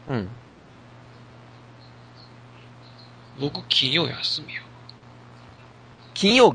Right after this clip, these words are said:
Speaker 1: が？木曜じゃなく、木曜の夜じゃ飲めんの？
Speaker 2: 木曜の夜飲めるで。
Speaker 1: あ、いいね。じゃあ、木曜日な。<laughs> どっかで。帰るから、帰ったら言うから。あと五秒で終わりますんで。じゃあ、
Speaker 2: はい。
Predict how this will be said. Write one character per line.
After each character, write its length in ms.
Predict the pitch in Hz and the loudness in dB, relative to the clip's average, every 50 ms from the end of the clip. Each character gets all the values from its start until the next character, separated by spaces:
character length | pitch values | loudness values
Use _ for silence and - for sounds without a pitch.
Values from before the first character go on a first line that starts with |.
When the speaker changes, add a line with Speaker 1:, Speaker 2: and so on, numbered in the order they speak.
| 107 110 | 6 8
Speaker 1:
が？ 300 | 175 190 214 - - - - - - | 10 10 10 10 8 2 -8 -10 -6
木 240 | 147 156 170 - 220 | -4 -4 -2 2 4
曜 100 | 226 196 | 4 4
じ 80 | 147 143 | 4 4
ゃ 40 | |
な 120 | 120 120 107 | 0 -2 -4
く、 40 | - - - | -8 -12 -8
木 220 | 147 160 196 202 254 | -4 -2 -2 2 2
曜 100 | 247 214 | 2 2
の 60 | 151 | 4
夜 200 | 123 117 123 123 | 2 2 0 0
じ 80 | 120 123 | 0 0
ゃ 60 | 117 | 0
飲 80 | 110 110 | 0 0
め 100 | 110 104 | -2 -2
ん 40 | 92 | -2
の？ 140 | 80 104 - - - - - - - - - - - - - - - - - | -6 -14 -16 -20 -20 -20 -20 -20 -20 -20 -20 -20 -20 -20 -20 -20 -20 -14 -6
Speaker 2:
木 340 | 147 165 113 - - - 202 | -4 -2 -2 -2 -2 0 2
曜 140 | 208 196 156 | 2 2 2
の 100 | 120 - | 0 -4
夜 320 | 120 123 123 123 120 107 - - - | -10 -10 -10 -8 -8 -10 -10 -8 -6
飲 100 | - 123 123 | -4 -4 -2
め 80 | 120 | 0
る 80 | 127 139 | 0 2
で。 60 | 143 - - - - - - | 2 2 2 0 -4 -4 0
Speaker 1:
あ、 140 | 170 - - - - - | 0 0 0 -4 -14 -4
い 240 | - 226 262 262 226 | 0 4 4 6 4
い 20 | |
ね。 220 | 170 127 104 104 - - - - - - | 4 2 0 -4 -10 -16 -20 -20 -6 0
じ 100 | 180 220 | 6 8
ゃ 320 | 214 180 151 143 120 98 | 8 10 10 8 6 4
あ、 80 | 85 - - - - - - - - - - | 0 -2 -8 -18 -20 -20 -20 -20 -20 -12 -4
木 160 | - 175 202 | 0 4 6
曜 80 | 220 202 | 6 6
日 100 | 151 110 | 6 6
な。 220 | 98 120 - - - - - - - - - - 523 - 679 - 440 - - - 381 - | 4 4 4 4 0 -8 -12 2 4 6 8 10 10 8 10 8 4 4 4 4 0 0
<laughs> 1200 | - - 359 381 - - - - - - 269 - - - - - - 494 480 415 359 - - - | 0 2 4 4 6 8 8 8 8 8 6 6 6 2 2 4 2 2 2 0 -2 -4 -2 -2
ど 80 | 160 | -2
っ 40 | - | 0
か 120 | - 359 | 0 -2
で。 220 | 277 113 107 90 - - 277 311 - - - - - - - - - - - - - - - - | 0 0 -2 -2 -4 -6 -8 -8 -8 -10 -14 -18 -20 -20 -18 -18 -18 -18 -18 -18 -20 -10 0 4
帰 160 | 170 165 156 | 6 6 6
る 80 | 151 127 | 4 2
か 80 | 135 | -2
ら、 100 | 110 101 | -2 0
帰 80 | 117 147 | 2 0
っ 80 | 147 127 | 2 2
た 100 | - 101 | 0 -2
ら 60 | 101 | -4
言 100 | 101 101 | -4 -10
う 20 | |
か 120 | 87 87 82 | -12 -12 -10
ら。 140 | 82 76 | -8 -6
あ 60 | 117 113 | -6 -4
と 100 | 131 123 | -4 -4
五 100 | 135 131 | -2 -2
秒 120 | 127 113 | -2 -2
で 40 | 95 | -2
終 100 | 90 85 | -4 -4
わ 80 | 85 | -6
り 80 | 90 87 | -6 -6
ま 120 | 87 85 | -8 -10
す 140 | - - 87 | -10 -10 -10
ん 60 | 85 | -10
で。 120 | 78 78 92 | -8 -4 2
じ 100 | 113 120 | 4 4
ゃ 80 | 113 | 4
あ、 80 | 101 62 | 4 2
Speaker 2:
は 60 | - | -2
い。 120 | - - | -6 -12